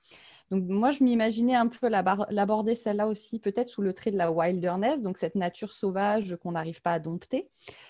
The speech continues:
Euh, et en comparaison avec le Snowpiercer, donc c'était de pouvoir faire un petit peu,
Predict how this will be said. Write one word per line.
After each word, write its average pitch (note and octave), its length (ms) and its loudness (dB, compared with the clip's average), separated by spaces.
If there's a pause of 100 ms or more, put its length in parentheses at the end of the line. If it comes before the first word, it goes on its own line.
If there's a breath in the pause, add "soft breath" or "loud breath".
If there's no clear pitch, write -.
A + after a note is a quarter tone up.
(200 loud breath)
Euh, F3+ 480 2
et A3 140 8
en A3+ 120 6
comparaison B3 600 4
avec A#3+ 240 2
le G#3+ 80 0
Snowpiercer, G#3+ 720 0
donc A3 160 -2
c'était A#3 260 0
de G#3+ 80 0
pouvoir G#3 380 -2
faire A#3+ 180 0
un G3+ 100 0
petit G3+ 200 -6
peu, B3 340 4